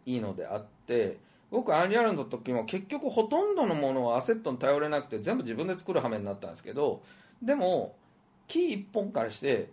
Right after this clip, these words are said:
まあ、自分で作るってことは、まあ、めっちゃ大事なんですよね。ちなみに、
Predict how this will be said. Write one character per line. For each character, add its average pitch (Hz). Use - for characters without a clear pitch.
ま 135
あ、 -
自 113
分 147
で 175
作 -
る 196
っ -
て -
こ 110
と 98
は、 101
ま 107
あ、 90
め 90
っ 90
ち -
ゃ 131
大 165
事 208
な 139
ん 98
で -
す -
よ 82
ね。 131
ち 156
な 175
み 190
に、 190